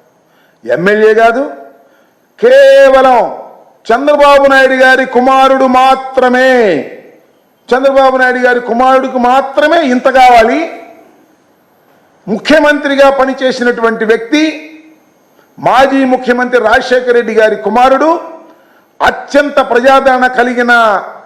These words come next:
క్రేజ్ కలిగిన, ఆకర్షణ కలిగిన జగన్మోహన్ రెడ్డి గారికి మాత్రం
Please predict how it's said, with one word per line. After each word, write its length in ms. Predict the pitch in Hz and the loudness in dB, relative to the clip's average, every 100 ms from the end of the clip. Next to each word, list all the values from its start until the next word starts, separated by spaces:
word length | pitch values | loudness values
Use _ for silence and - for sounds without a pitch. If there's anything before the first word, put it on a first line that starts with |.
| _ _ _ _ _ - | _ _ _ _ _ -8
క్రేజ్ 420 | 214 262 294 277 - | 0 4 4 2 -2
కలిగిన, 360 | 254 247 240 233 208 156 - - - _ _ _ - | -2 -2 0 0 0 -2 -8 -18 -20 _ _ _ -4
ఆకర్షణ 640 | 156 269 302 311 - 302 285 262 | 0 0 0 -2 -2 -2 0 0
కలిగిన 280 | 247 247 233 202 156 - - - _ _ _ _ _ _ _ _ - - | 0 0 2 0 -2 -8 -20 -20 _ _ _ _ _ _ _ _ -18 -6
జగన్మోహన్ 500 | 175 240 233 185 175 | -4 -2 -4 -4 -2
రెడ్డి 120 | 151 147 | 0 0
గారికి 200 | 143 127 135 | 0 -2 -2
మాత్రం 280 | 180 247 247 | -2 -2 -2